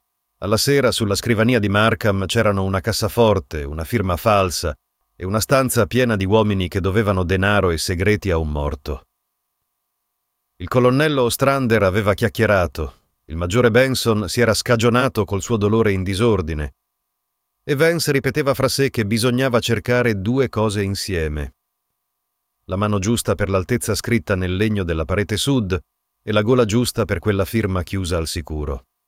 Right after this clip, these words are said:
Avevamo il cappello in mano, pronti ad andarcene su un punto interrogativo.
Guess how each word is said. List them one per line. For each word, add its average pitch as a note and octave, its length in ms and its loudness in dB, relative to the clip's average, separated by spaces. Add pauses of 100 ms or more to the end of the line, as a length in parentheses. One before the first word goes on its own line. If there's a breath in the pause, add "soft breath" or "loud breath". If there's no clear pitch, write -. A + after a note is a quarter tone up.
(1040)
Avevamo G#2 460 0
il F#2+ 80 -2
cappello G#2 420 0
in F#2 100 -2
mano, D#2+ 520 -4 (800)
pronti A#2+ 340 -2
ad G#2+ 100 0
andarcene G2 640 0
su F#2+ 160 -6
un F2 80 -4
punto G#2 300 -4
interrogativo. D#2 920 -6